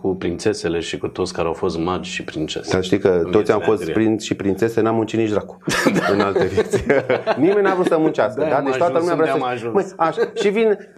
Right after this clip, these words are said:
Speaker 2: uh, mai vine cineva și mă întreabă, „Poți să-mi recomandă și mie pe cineva să fac o regresie?”
Speaker 1: Mhm.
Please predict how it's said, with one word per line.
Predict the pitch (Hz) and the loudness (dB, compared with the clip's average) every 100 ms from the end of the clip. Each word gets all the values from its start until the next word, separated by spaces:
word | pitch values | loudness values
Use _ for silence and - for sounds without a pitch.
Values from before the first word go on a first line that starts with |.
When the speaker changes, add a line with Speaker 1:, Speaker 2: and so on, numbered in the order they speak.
| - | -14
Speaker 2:
uh, | - 160 160 170 165 | 0 0 2 2 2
mai | 170 175 | 2 4
vine | 196 | 2
cineva | 185 180 160 175 | 2 0 2 2
și | 170 | 2
mă | 160 | 0
întreabă, | 156 156 135 117 113 110 - - 151 | 2 2 2 2 0 0 -4 -6 -2
„Poți | 240 254 | -2 -2
să-mi | 196 170 | -4 -4
recomandă | 190 185 202 180 | -4 -2 0 -2
și | 180 | 0
mie | 160 | -2
pe | 143 | 0
cineva | 127 131 135 | -2 0 0
să | 135 | 0
fac | 143 127 | -4 -4
o | 131 | 0
regresie?” | 123 113 95 - - - | 0 0 -2 -4 -20 -18
Speaker 1:
Mhm. | 107 104 107 | -16 -14 -14